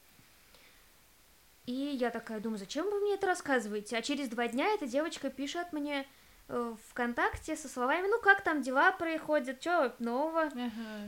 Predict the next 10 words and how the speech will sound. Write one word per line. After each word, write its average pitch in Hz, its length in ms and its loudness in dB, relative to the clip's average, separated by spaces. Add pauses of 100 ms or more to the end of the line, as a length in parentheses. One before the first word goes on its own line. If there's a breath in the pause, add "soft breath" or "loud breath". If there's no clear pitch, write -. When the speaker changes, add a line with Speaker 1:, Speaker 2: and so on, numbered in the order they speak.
(120)
Speaker 1:
И 240 60 -4
я 269 300 0
Speaker 2:
ясно. 269 80 -6
Speaker 1:
такая: 254 380 0
"Забавно", 311 760 8 (180)
Speaker 2:
Мгм. 339 200 2
Speaker 1:
потому 294 300 0
что 302 160 -6
я 294 180 4
по, 294 160 0